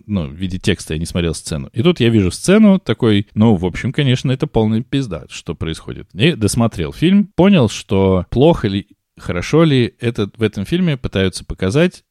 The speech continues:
что хороших там нет. Ну, то есть не говорят, что при определённых раскладах изнасиловать-то, в общем, можно, раз она сама захотела.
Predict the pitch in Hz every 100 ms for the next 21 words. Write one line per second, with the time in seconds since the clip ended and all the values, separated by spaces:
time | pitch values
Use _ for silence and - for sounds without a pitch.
0 | _ - - - 92 92 90 85 - _
1 | _ _ _ _ - 98 120 180 107 -
2 | - 104 110 - - 90 67 - _ _
3 | 117 98 73 - - 101 107 107 101 98
4 | 78 95 98 95 160 220 - - - -
5 | 92 92 92 87 - - 151 131 127 139
6 | 170 180 180 - 135 120 - 165 180 160
7 | 131 131 123 151 147 135 - 127 127 -
8 | 131 147 92 78 80 78 92 82 - 80
9 | 73 - 85 - 76 69